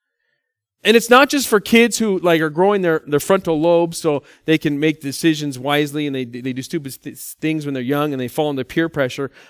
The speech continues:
but it is for everybody. Because believe it or not, all of us can come even as adults. We can go through this week and we can say this, "I wish I would not have done fill in the blank.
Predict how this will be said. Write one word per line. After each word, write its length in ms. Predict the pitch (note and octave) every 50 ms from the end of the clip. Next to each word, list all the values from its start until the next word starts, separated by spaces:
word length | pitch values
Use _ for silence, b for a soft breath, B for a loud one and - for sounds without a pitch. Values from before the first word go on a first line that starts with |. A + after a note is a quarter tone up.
| b b
but 120 | - D3+ F#3+
it 60 | C4+
is 140 | D4 - -
for 120 | - E3+
everybody. 680 | F3 F#3 D#3+ D3+ C3+ A2+ A#2+ A2+ G2+ F2+ - - _ _ _ _ _ _ _ _ _ _
Because 240 | - D#3+ G3 G#3+ E3+
believe 240 | F#3 G3+ A#3+ C4 B3
it 60 | B3
or 40 | A#3
not, 200 | A3 G3+ F3+ -
all 220 | D#3+ F#3 A3+ A#3+
of 100 | A#3 G#3+
us 300 | G#3+ G#3 G#3+ G3+ - -
can 220 | - - F3 D#3 C#3
come 280 | - - G3 A3 A3 G3 -
even 260 | G3+ A3 A3 A3+ A3
as 160 | A3 G#3+ -
adults. 580 | G#3+ F3+ - F3 C#3+ C3 - - - - - b b b b b b b -
We 100 | F3 F#3+
can 140 | F#3 F#3+ E3
go 160 | F3+ G3 G3+
through 140 | - G#3+ G#3
this 180 | G3+ - -
week 200 | F3+ F3 F3 -
and 120 | E3+ D#3 D#3
we 80 | E3
can 120 | - F#3+ F3
say 220 | - F3+ E3+ D#3+
this, 380 | D3+ C#3 A#2+ G2+ - - - b b b b -
"I 140 | - B2+
wish 260 | B2 B2 D#3+ F3 - E3+
I 80 | C#3+
would 200 | C3 B2+ C#3 C#3+
not 180 | C3+ D3 D3+ D3+
have 300 | B2+ C#3+ C3+ B2+ A#2 A2+
done 440 | C3 C3 C3 B2+ B2+ C3 C#3 C#3 - _ _
fill 260 | _ - - C#3 C3 B2+
in 60 | B2
the 80 | A#2+
blank. 400 | G#2 A2 G#2+ - - - - _